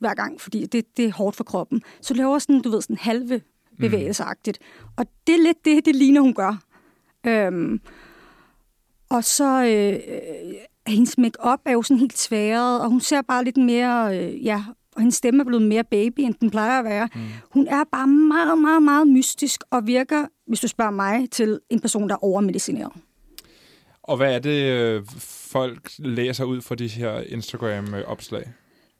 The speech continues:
Speaker 1: Jamen, folk har været oprigtigt nervøs for hendes adfærd, og det kan jeg godt forstå. Alle, som ser hendes, øh, Instagram-videoer, øh, uden at kende hende, kan se, der er et eller andet, i hvert fald et eller andet, der er galt. Øhm, og, øh,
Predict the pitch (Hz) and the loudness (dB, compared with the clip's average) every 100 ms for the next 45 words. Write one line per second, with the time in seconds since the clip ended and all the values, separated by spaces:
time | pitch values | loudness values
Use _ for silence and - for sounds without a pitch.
0 | - 262 254 302 294 320 247 226 214 196 | 0 2 2 0 0 0 2 0 0 -4
1 | - _ _ _ _ _ _ _ _ _ | -8 _ _ _ _ _ _ _ _ _
2 | _ _ _ - 240 - 240 254 - 294 | _ _ _ -6 -6 -2 -2 -2 2 2
3 | 240 208 240 247 247 262 214 202 - 180 | 4 2 0 0 0 0 0 0 -2 -6
4 | - 190 202 202 180 180 214 - 185 233 | -4 -4 -4 -4 -4 -6 -6 -6 -4 0
5 | 247 277 240 214 240 214 208 220 - - | 2 4 2 2 0 2 2 2 0 -4
6 | 202 175 202 202 - 196 190 180 - 190 | -2 0 0 -2 -2 -2 0 -2 -4 -2
7 | 185 - - 214 196 233 226 220 202 190 | -2 -4 -6 -4 0 2 2 0 -2 0
8 | 196 196 - 180 - 175 - 190 170 185 | 0 -2 -4 -4 -4 -6 -4 -4 -4 -6
9 | - 175 185 180 - 185 170 - 233 - | -10 -8 -6 -6 -6 -6 -10 -12 -18 -20
10 | _ 220 196 185 185 - 220 _ - _ | _ -2 0 -2 -2 -6 -10 _ -20 _
11 | - _ _ _ _ - 220 202 190 190 | -20 _ _ _ _ -2 0 2 2 2
12 | 190 196 | 0 -2